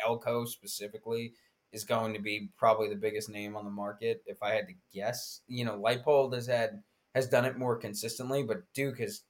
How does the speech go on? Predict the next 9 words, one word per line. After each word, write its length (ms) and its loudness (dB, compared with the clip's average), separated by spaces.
remarkably 800 2
turned 320 -10
around 320 -6
in 80 -10
the 80 -12
year 220 -12
and 100 -12
a 20 -12
half 280 -12